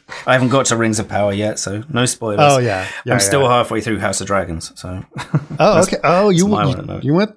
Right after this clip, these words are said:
Speaker 2: Yeah, well, that was. You see, I
Speaker 1: I
Speaker 2: went, I did
Speaker 1: did.
Speaker 2: it. I was do it the other way around, so that's cool.
Speaker 1: Yeah. <laughs>
Speaker 2: Uh, but yeah, yeah, that's, that's amazing.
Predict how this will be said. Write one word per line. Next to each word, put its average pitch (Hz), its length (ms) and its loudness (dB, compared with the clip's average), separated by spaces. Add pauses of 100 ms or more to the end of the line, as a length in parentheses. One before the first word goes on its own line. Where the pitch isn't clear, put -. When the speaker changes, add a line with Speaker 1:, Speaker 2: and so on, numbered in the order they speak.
(160)
Speaker 2:
Yeah, 170 100 -2
well, 233 240 -2
that 202 140 0
was. 247 240 -4
You 185 60 -4
see, - 140 0
I 170 120 4
Speaker 1:
I - 80 2
Speaker 2:
went, 196 180 2
I 165 40 2
did 160 60 0
Speaker 1:
did. 185 140 2
Speaker 2:
it. 180 140 0
I 160 140 4
was 147 260 -2
do 156 120 4
it 151 100 2
the 143 100 4
other 139 160 4
way 123 100 2
around, 98 300 -4
so 113 160 -4
that's 117 160 -4
cool. 123 160 -2
Speaker 1:
Yeah. 117 220 0
<laughs> - 340 -20
Speaker 2:
Uh, 117 500 0
but 127 160 -2
yeah, 135 220 4
yeah, 117 180 0
that's, 127 320 -4
that's 127 240 -6
amazing. 113 500 -6